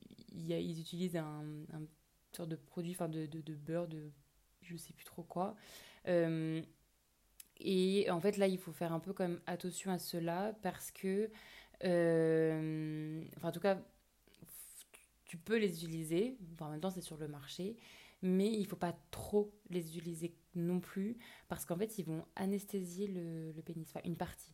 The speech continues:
Et du coup, bah, ça peut avoir des répercussions pour, euh, pour après. Et donc après, il y a aussi donc, ceux avec goût, donc ceux dont je parlais là, euh, tout à l'heure. Et il y en a d'autres aussi qui sont à couleur. Et ça, j'ai appris ça récemment. <laughs> Mais, euh,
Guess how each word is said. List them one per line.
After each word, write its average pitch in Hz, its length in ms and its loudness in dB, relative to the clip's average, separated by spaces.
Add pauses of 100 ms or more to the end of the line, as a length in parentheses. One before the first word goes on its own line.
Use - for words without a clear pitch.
(220)
Et 180 100 0
du 160 120 -2
coup, 240 340 -2 (500)
bah, 156 760 2
ça 151 160 -4
peut 190 120 0
avoir 202 180 2
des 175 80 0
répercussions 170 760 -4
pour, 185 300 -6
euh, 160 480 -2
pour - 260 -10
après. 165 320 -6 (120)
Et 208 160 10
donc 190 140 6
après, 180 200 6
il 214 60 10
y - 20 12
a 180 40 8
aussi 175 220 2
donc, 170 220 2
ceux 190 200 0
avec 160 260 0
goût, 220 180 0
donc 170 200 0
ceux 175 200 -4
dont 160 160 -2
je 156 160 -8
parlais 156 420 -2
là, 156 200 -2
euh, 156 240 -8 (520)
tout - 220 -8
à 151 60 -2
l'heure. 190 420 0 (480)
Et 196 60 2
il 170 60 4
y 170 40 6
en 165 40 6
a 165 60 6
d'autres 233 200 0
aussi 233 220 0
qui 220 100 0
sont 170 320 0
à 160 100 0
couleur. 202 560 4 (380)
Et 139 40 -10
ça, 180 200 0
j'ai 151 120 -4
appris 139 220 -12
ça 156 340 -8
récemment. 165 520 -2 (240)
<laughs> 262 1160 -4
Mais, 202 720 8
euh, 156 640 6